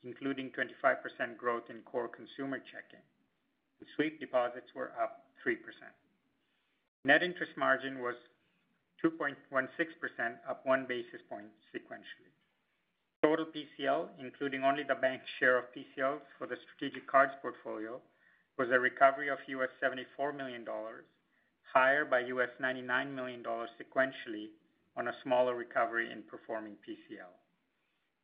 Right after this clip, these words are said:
The U S retail net P C L ratio was negative zero point one eight percent. Expenses increased two percent, primarily reflecting higher investments in the business.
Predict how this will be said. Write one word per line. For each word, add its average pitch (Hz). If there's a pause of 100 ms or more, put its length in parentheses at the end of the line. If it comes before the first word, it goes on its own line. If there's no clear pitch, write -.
(160)
The 117
U 139
S 151 (120)
retail 139
net 135
P 135
C 139
L 131
ratio 120
was 110 (100)
negative 117 (140)
zero 123
point 110 (100)
one 117
eight 110
percent. - (1300)
Expenses 139
increased 135
two 165
percent, 135 (340)
primarily 127
reflecting 120
higher 117
investments 113
in 113
the 104
business. -